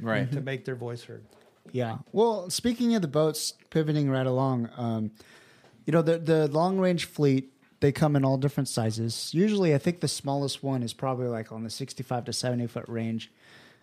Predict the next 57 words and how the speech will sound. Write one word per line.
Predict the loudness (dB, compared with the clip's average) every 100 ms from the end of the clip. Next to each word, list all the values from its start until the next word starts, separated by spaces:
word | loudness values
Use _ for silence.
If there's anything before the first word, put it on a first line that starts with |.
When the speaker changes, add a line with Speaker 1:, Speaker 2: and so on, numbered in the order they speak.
| _ -2
Speaker 3:
um, | 0 0
all | 2 4
the | 6
way | 6
up | 4 0
to, | 0 4 4 2
I | 0
think | -4
the | -2 -2
X | -2 -2
L | -4
is | -4
the |
biggest. | -6 -6 -6 -8
It | -10
was, | -6
like, | -4
a |
Speaker 1:
One | -2
hundred | -4 -4
twenty. | -6 -6 -8 -12
Speaker 3:
One | -8 -4
hundred | -2 -2 -4
twenty, | -4 -4 -2
yeah. | -2 -4 -6 -18 -20 _ _ -20 -10
Speaker 2:
Mm-hmm. |
Speaker 3:
Um, | -8 -6 -8 -10 -4
obviously, | 0 0 2 0 -2 _ _
pretty | 0 2
big | 2
range | 2 0 2
in | 0
that. | 0 0 -2 -8 _
Is | -2 -2 0
there, | 0 2 2 2 2 -2 -8
you | -2
know, | 0 0
anything | 0 0 2 2 2 2 0 -2
or | 2
any | 4 4
merit | 4 2 0
to | -2 0 4 4 2
the | 0
size | -2 0 0 0
of | -4
the | -6
boat | -4 0 0 -2 -6
in | -8 -4
terms | -4 -6
of | -6
long | -4 -2 -2
range, | -2 -2
or | -4
is | -4
it | -4
really | -4 -4
just | -2 -6